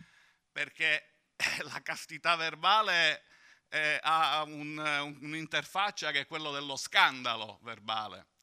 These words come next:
perché a fronte della situazione che descrivevo poc'anzi e a fronte di, del problema dei diritti civili, eh, dobbiamo dircelo, abbiamo una Chiesa cattolica che, eh, fino a pochi anni fa, se non ricordo male, eh, qualcuno scriveva che si metteva in dubbio addirittura,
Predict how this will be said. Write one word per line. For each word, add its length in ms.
perché 280
a 80
fronte 520
della 240
situazione 680
che 140
descrivevo 560
poc'anzi 680
e 140
a 100
fronte 680
di, 220
del 160
problema 380
dei 80
diritti 320
civili, 440
eh, 60
dobbiamo 440
dircelo, 640
abbiamo 380
una 180
Chiesa 340
cattolica 840
che, 340
eh, 320
fino 320
a 60
pochi 320
anni 280
fa, 280
se 140
non 140
ricordo 440
male, 520
eh, 120
qualcuno 580
scriveva 640
che 160
si 160
metteva 420
in 140
dubbio 380
addirittura, 840